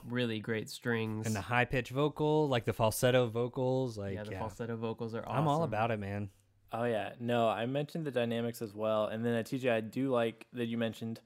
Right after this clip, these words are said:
Speaker 3: how the music does reflect, like, the zombie theme as well. And I like how the strings are nice in the verses and pretty, but then they get a little bit, like, wilty and kind of, like, unsettling.
Speaker 1: Yes.
Speaker 3: And then towards the end of the song is when, like,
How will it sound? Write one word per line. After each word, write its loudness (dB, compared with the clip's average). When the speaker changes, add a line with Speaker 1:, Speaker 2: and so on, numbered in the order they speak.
Speaker 3:
how 2
the -2
music -2
does 4
reflect, 0
like, -2
the 0
zombie -4
theme -4
as -2
well. 4
And 0
I 2
like 2
how 0
the -4
strings -2
are 2
nice -4
in -4
the 0
verses 0
and -2
pretty, -2
but 0
then 0
they 2
get 2
a 4
little 2
bit, 2
like, -14
wilty 2
and -2
kind -4
of, -2
like, -2
unsettling. -2
Speaker 1:
Yes. -6
Speaker 3:
And 2
then 4
towards 2
the 0
end 2
of 2
the 2
song -2
is -4
when, -2
like, -4